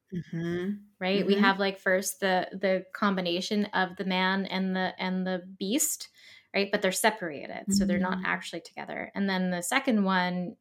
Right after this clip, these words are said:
Speaker 2: they're kind of unruly, right? So they're just kind of clomping around doing their whatever thing. And then the third one, it's finally returned to its, its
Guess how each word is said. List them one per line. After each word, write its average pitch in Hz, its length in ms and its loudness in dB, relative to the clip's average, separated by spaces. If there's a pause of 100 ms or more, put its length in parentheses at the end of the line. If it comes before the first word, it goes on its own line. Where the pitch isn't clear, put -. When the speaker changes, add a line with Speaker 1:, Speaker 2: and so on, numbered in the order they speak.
(120)
Speaker 2:
they're 180 160 0
kind 185 240 -2
of 180 140 -2
unruly, 196 640 2 (340)
right? - 240 -8
So - 160 -8
they're 165 200 -4
just - 400 -8 (680)
kind 170 200 -8
of - 60 -14
clomping 175 280 -2
around 170 360 -4
doing 170 320 -4
their 160 260 -4
whatever 160 320 -4
thing. 190 300 0
And 180 80 -2
then 180 120 -2
the 170 140 -4
third 226 320 2
one, 180 160 2
it's 175 240 -4
finally 170 560 -4
returned 170 460 -6
to 170 180 -6
its, - 340 -6
its - 160 -8